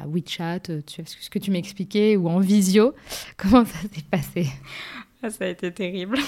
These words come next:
Speaker 1: Ah oui ?
Speaker 2: Bah, déjà parce que, euh, il y avait mes beaux-parents,
Speaker 1: Ouais.
Speaker 2: mais il y avait aussi les parents de nos amis.
Speaker 1: Ok.
Speaker 2: C'est-à-dire que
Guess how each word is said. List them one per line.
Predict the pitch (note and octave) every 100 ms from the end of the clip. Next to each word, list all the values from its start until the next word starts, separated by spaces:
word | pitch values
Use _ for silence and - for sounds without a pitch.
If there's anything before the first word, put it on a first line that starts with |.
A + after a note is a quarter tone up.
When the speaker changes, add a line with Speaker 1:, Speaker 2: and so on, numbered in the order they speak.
| -
Speaker 1:
Ah | F#3 F#3
oui ? | F#3 G3+ - F4 - - -
Speaker 2:
Bah, | A3 -
déjà | G3 G3+ C4+ C#4+
parce | A3+ A3
que, | - A3 A3 G#3+ - G3+
euh, | F#3 F3+
il | G3
y | F#3
avait | F#3
mes | F#3 F#3+
beaux-parents, | F#3+ F#3+ F#3+ A#3 D#4 - _ _ _
Speaker 1:
Ouais. | E3 D3
Speaker 2:
mais | G#3 G3+ G3+
il |
y | G3
avait | F#3
aussi | F#3 F#3 - A#3 _ -
les | G3+ F#3 F3
parents | F#3 F3+ F3+
de | F3+
nos | F#3 F#3+
amis. | A3+ B3+ A3+ - _ _ _ _ _ _ _ - -
Speaker 1:
Ok. | D#3 - C#3+ F3 D#4+ - - -
Speaker 2:
C'est-à-dire | G#3 G#3+ G#3+
que | - G3